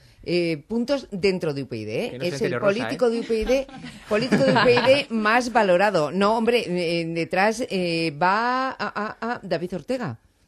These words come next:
Speaker 1: que no está nada mal. Estamos hablando de po-,
Speaker 2: Magnífico
Speaker 1: de,
Speaker 2: candidato a la alcaldía
Speaker 1: de
Speaker 2: de Madrid.
Speaker 1: políticos de, de U P y D. Y está Maite Pagazaurtundúa, también, está Gorka Maneiro, está Toni Cantó y después llega Rosa Díez.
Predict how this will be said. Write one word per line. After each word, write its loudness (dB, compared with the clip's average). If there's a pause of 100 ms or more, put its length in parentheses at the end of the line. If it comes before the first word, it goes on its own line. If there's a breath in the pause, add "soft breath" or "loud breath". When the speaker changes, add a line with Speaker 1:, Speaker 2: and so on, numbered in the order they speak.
(140)
Speaker 1:
que -4
no -4
está -6
nada -6
mal. -6
Estamos -8
hablando -2
de -2
po-, -4
Speaker 2:
Magnífico -2
Speaker 1:
de, 0
Speaker 2:
candidato 0
a -12
la -12
alcaldía -2
Speaker 1:
de 0
Speaker 2:
de -2
Madrid. -2
Speaker 1:
políticos 0
de, -4
de -4
U -6
P -4
y -2
D. 0
Y -4
está -4
Maite -4
Pagazaurtundúa, -4 (500)
también, -2 (280 loud breath)
está -2
Gorka -2
Maneiro, 0 (300 soft breath)
está -4
Toni -2
Cantó 0
y -2
después 0
llega -6
Rosa -14
Díez. -20